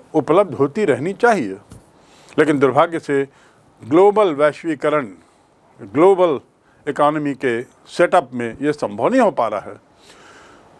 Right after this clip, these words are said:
दुनिया के जो बहुत सारे आंदोलन भी हुए, उनका ये मानना है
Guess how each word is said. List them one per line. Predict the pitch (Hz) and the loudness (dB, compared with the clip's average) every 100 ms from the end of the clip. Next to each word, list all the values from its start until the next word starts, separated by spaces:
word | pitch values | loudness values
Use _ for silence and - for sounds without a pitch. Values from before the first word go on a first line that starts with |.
| - | 0
दुनिया | 151 226 262 226 | 2 4 4 4
के | 240 254 | 4 4
जो | 196 214 | 4 0
बहुत | 156 208 240 | 2 2 2
सारे | 214 214 | 0 0
आंदोलन | 175 151 190 247 220 | 0 0 0 0 -2
भी | 196 | -2
हुए, | 151 147 104 - | 0 -2 -4 -12
उनका | 143 160 196 | -10 -2 0
ये | 180 | 0
मानना | 135 131 208 196 | 0 0 0 -2
है | 135 185 | -2 -6